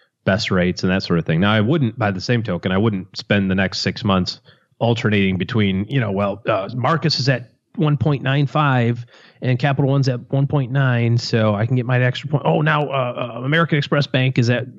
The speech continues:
uh, one point nine seven, so I can get another point oh two." I wouldn't do that, but as long as you're in the ballpark, that's fine. Off by half, you know, that's another issue.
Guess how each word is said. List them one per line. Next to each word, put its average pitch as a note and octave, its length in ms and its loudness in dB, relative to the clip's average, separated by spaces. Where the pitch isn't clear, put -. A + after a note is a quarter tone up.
uh, B2 100 0
one C#3 220 0
point C#3+ 220 -2
nine D#3 160 2
seven, C#3 360 2
so B2+ 120 0
I - 20 2
can B2+ 80 2
get C3 100 2
another C3+ 220 2
point C#3 260 0
oh C3+ 80 2
two." B2 460 0
I - 40 -2
wouldn't C#3 160 2
do G2+ 140 2
that, G2+ 440 0
but F#2+ 120 2
as F#2+ 100 0
long A#2+ 200 2
as A2+ 100 0
you're A2+ 100 2
in G2+ 80 2
the F#2 80 0
ballpark, F2 580 -2
that's F2+ 220 0
fine. F#2 420 2
Off A#2 260 2
by G2 460 2
half, A2 500 0
you G#2+ 100 -8
know, F2+ 260 -10
that's G#2 220 -2
another F2 320 -2
issue. - 300 -2